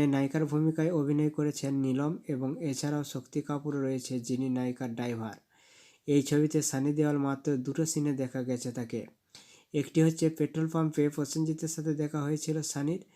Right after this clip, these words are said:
যেখানে তিনি গাড়িতে তেল ভরতে এসেছিলেন, সেখানে তাদের প্রথম আলাপ হয়। এরপর অসহায় প্রসেনজিৎ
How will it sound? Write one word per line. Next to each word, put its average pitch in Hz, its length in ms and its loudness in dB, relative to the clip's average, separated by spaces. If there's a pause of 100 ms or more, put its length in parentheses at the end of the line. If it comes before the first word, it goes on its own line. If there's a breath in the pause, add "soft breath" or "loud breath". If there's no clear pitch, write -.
(360 soft breath)
যেখানে 143 380 2
তিনি 143 220 2
গাড়িতে 135 280 -2 (120)
তেল 147 240 4
ভরতে 147 340 -2
এসেছিলেন, 151 480 -4 (420 soft breath)
সেখানে 139 420 0
তাদের 131 320 -2
প্রথম 131 400 -2
আলাপ 120 280 -2
হয়। 113 260 -6 (380)
এরপর 160 420 4
অসহায় 165 380 2
প্রসেনজিৎ 165 480 2